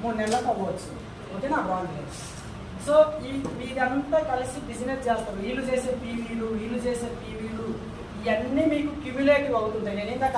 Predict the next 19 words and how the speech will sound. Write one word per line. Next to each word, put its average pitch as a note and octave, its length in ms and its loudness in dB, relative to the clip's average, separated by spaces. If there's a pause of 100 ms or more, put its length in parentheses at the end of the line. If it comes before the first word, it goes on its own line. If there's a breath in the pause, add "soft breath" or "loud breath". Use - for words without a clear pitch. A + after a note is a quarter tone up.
అక్యుములేటివ్ B3+ 840 0
అన్నా, F#3+ 180 -4 (840)
వీళ్ళందరూ B3 720 2 (100)
కొనుక్కునేటి B3+ 720 0
క్యుములేటివ్ A#3 480 0
అవుతాయి. F3+ 260 -6 (540)
నెట్వర్క్ F#3+ 480 -2
ఇదంతా A#3 360 2 (120)
పెరుగుద్ది C4+ 400 2
కదా. - 160 0 (840)
మీరు A#3 220 2
ముగ్గురినే C#4+ 440 2
తేండి, C4 280 4 (380)
వాళ్ళలో B3 380 2
ఒకడు C4 260 2
ముప్పై B3+ 240 2
మందిని B3+ 300 0
కూడా B3+ 180 0
తీసుకోవాలి. A3 500 -4